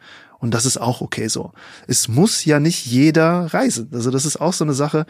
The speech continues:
das ist ja so in unserer heutigen Zeit so ein kleines Tabu eigentlich. Aber es ist auch nicht jeder dazu gezwungen, tatsächlich auf Globetrotter zu machen, mit dem Backpack durch Bali zu reisen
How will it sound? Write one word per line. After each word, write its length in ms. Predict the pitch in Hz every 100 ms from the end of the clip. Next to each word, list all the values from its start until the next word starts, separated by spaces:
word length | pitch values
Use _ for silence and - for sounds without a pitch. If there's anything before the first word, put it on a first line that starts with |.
| - - -
das 160 | 123
ist 160 | - -
ja 120 | 147
so 260 | 135 143 143
in 80 | 131
unserer 340 | 131 127 113
heutigen 360 | 131 135 131 123
Zeit 260 | 123 117
so 100 | -
ein 80 | 117
kleines 340 | - 113 120
Tabu 360 | - 104 127 156
eigentlich. 440 | 110 107 123 135 - - - - -
Aber 480 | 127 135 143 143 - -
es 140 | -
ist 220 | - -
auch 120 | 240
nicht 160 | 175 117
jeder 220 | 117 113
dazu 240 | 110 110 120
gezwungen, 460 | 123 - 120 131
tatsächlich 680 | 127 117 117 117 135 127 -
auf 140 | 117
Globetrotter 540 | - 131 214 - 113 110
zu 120 | -
machen, 360 | 110 - 147 - - - -
mit 320 | 117 131 -
dem 320 | 123 120 107
Backpack 440 | 123 135 - 139 -
durch 200 | 127 -
Bali 280 | 107 113
zu 160 | 113 131
reisen 480 | 120 120 127 156